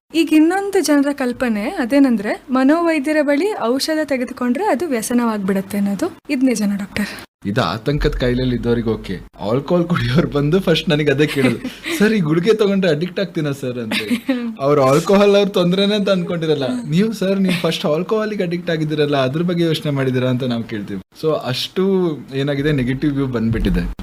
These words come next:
Speaker 2: So ಏನಂತ ಹೇಳಿದ್ರೆ, ಇದ್ರಲ್ಲಿ ಎರಡು ರೀತಿಯ ಕಾಯಿಲೆ ಇದೆ. First of all, ಈಗ ಮನೋರೋಗದಲ್ಲಿ ಏನಾಗತ್ತಂದ್ರೆ, ಕೆಲವೊಂದು ಏನ್ ಹೇಳ್ತೀವಿ, ಜೆನೆಟಿಕ್ ಪ್ರಿಡಿಸ್ಪೊಸಿಷನ್ ಇದ್ದು ಕೆಲವೊಂದು ಡಿಸಾರ್ಡರ್ಸ್ ಬರುತ್ತೆ. ಸ್ಕಿಜೋಫ್ರೆನಿಯಾ ಅಂತ ಹೇಳ್ತೀವಿ,
Speaker 1: ಹ್ಮ್.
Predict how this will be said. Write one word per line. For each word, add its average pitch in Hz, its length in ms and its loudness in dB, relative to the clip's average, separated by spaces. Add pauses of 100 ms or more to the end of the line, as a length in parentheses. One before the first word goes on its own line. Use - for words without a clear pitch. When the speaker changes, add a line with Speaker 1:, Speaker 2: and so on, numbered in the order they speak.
Speaker 2:
So 185 80 2
ಏನಂತ 180 420 4
ಹೇಳಿದ್ರೆ, 160 280 -2
ಇದ್ರಲ್ಲಿ 156 280 -2
ಎರಡು 165 400 2
ರೀತಿಯ 165 320 -2
ಕಾಯಿಲೆ 104 460 -2
ಇದೆ. 80 140 -4
First 90 400 -6
of - 100 -4
all, 92 360 -4
ಈಗ 98 120 -2
ಮನೋರೋಗದಲ್ಲಿ 110 720 2
ಏನಾಗತ್ತಂದ್ರೆ, 107 680 0 (140)
ಕೆಲವೊಂದು 160 920 0 (300)
ಏನ್ 135 160 -2
ಹೇಳ್ತೀವಿ, 131 240 0
ಜೆನೆಟಿಕ್ 170 600 -2 (200)
ಪ್ರಿಡಿಸ್ಪೊಸಿಷನ್ 127 720 0
ಇದ್ದು 113 240 0
ಕೆಲವೊಂದು 104 320 0
ಡಿಸಾರ್ಡರ್ಸ್ 95 480 0
ಬರುತ್ತೆ. 87 320 -4
ಸ್ಕಿಜೋಫ್ರೆನಿಯಾ 98 680 -2
ಅಂತ 85 160 -2
ಹೇಳ್ತೀವಿ, 85 440 -4
Speaker 1:
ಹ್ಮ್. 214 240 0